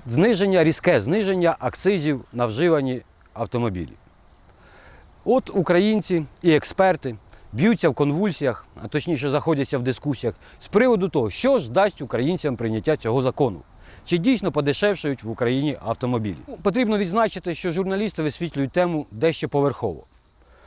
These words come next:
Просто публікують таблиці, скільки був акциз до, скільки буде після цього, і розмірковують гіпотетично, наскільки можуть подешевшати автомобілі. Ну, є, і ледве не єдине виключенням є сайт Главком,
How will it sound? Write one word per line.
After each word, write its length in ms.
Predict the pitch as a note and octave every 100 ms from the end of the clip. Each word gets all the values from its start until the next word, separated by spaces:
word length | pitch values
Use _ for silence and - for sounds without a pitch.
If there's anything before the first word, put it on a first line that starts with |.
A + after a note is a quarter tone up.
| - _
Просто 300 | D4+ D4+ -
публікують 560 | F3 G3 F#3+ F#3+ G3 D#3+
таблиці, 480 | F3+ G#3+ C4 - C3
скільки 340 | - G#3+ F3+
був 300 | D3 B2 -
акциз 440 | - A2 - B2+ F#2+
до, 280 | D3+ A3 F3+ _ _ _
скільки 320 | - G#3 D#3+
буде 240 | C3 A2+ G#2+ -
після 360 | B3 - D#3+
цього, 380 | C#3 C#3+ G#2 G2+ - - - - - -
і 220 | C#4 B3 -
розмірковують 640 | D3 C#3+ F3 D#3 A#3 F#3
гіпотетично, 600 | C#3 D3+ C#3+ B2 F#3 -
наскільки 320 | C3 - E3
можуть 260 | C#3 A2+ G#2+
подешевшати 580 | G#2+ G#2+ C#3+ B2 G#2+ A2+
автомобілі. 480 | G#2+ A#2 G2 E2 A#1+ - - - - -
Ну, 320 | C#4 C#4 F3+
є, 200 | F3 F#3+ - D#3+
і 180 | D#3+
ледве 300 | F3+ A#3+ G3
не 100 | G#3+
єдине 360 | G#3 F#3 A3+ F3
виключенням 580 | E3+ F#3+ F#3 E3+ D#3 D3+
є 120 | D3+
сайт 440 | - - E3+ C#3
Главком, 580 | A2 C3 C#3 - C#4 A3+